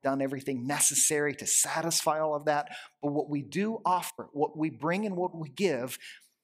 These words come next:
is our bodies. Your mind, your heart,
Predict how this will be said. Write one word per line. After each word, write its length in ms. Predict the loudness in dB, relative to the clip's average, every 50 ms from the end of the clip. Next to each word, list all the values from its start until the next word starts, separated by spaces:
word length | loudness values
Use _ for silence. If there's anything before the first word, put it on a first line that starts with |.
| _ _ _ _ -4
is 120 | 0 2
our 120 | 2 2
bodies. 880 | 2 0 -6 -4 -2 -2 -2 -2 -2 -4 -6 -2 0 0 2 2 0 -4 -10 _ _ _ _ _ _ _ _ _ _ _ _ _ _ _ -20 -18 -6 -4
Your 120 | -4 -2
mind, 520 | 0 2 2 2 4 2 0 -2 -4 -6 -6 -6
your 120 | -6 -4
heart, 480 | -4 -2 4 6 6 6 6 2 0